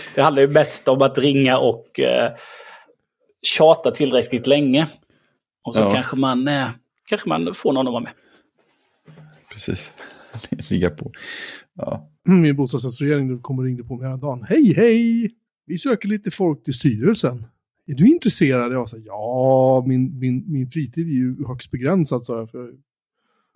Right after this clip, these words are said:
Speaker 2: Mm.
Speaker 3: ensamstående förälder och <clears throat> allt det där. "Ja, men det kanske finns lite tid över ändå." Jag bara, "Ja." Det är kul att se på hockey också. <laughs>
Speaker 2: Precis.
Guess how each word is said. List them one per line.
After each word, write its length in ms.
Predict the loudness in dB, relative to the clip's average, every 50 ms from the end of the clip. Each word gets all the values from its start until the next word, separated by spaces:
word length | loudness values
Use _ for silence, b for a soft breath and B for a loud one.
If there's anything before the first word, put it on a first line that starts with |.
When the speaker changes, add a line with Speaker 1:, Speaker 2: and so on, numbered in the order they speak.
| -20 _ _ -6
Speaker 2:
Mm. 120 | -4 -2
Speaker 3:
ensamstående 580 | -2 -2 -2 -4 -6 -8 -6 -4 -2 -2 -4 -4
förälder 480 | -4 -4 -4 -4 -6 -8 -10 -10 -12 -12 -12
och 160 | -12 -14 -16 _ _ _ _ 0 4
<clears throat> 360 | 6 8 8 8 8 6 4
allt 220 | 2 0 0 -2 -2
det 60 | -2
där. 240 | -2 -2 -2 -4 -6 -6 _
"Ja, 180 | 2 4 6
men 80 | 6 6
det 60 | 6
kanske 200 | 6 4 4 4
finns 180 | 2 -2 -2 -2
lite 440 | -2 -2 -2 -4 -4 0 2 2
tid 280 | 2 2 -2 -4 0 0
över 260 | 0 2 0 -2 -6
ändå." 160 | -8 -8 -10
Jag 100 | -12 -14
bara, 120 | -16 -20 -20
"Ja." 640 | -20 -20 -20 -20 -18 -18 -18 -16 -12 -10 -10 -10 -10 _ _ _ _ _ _ _ _ _ _ B B B B B B B B B B B B B B B B
Det 60 | -18
är 60 | -18 -6
kul 240 | -4 -2 0 0 0
att 60 | 0
se 100 | 0 -2
på 100 | -2 -2
hockey 320 | -2 -4 -4 -4 -4 -4 -4
också. 280 | -4 -4 -6 -6 -6
<laughs> 1200 | -6 -6 -8 -10 -12 -12 -8 -4 -4 -4 -4 -6 -10 -10 -8 -6 -6 -6 -4 -2 -2 -2 0 0
Speaker 2:
Precis. 460 | -2 -2 -2 -2 -4 -4 -2 -2 -2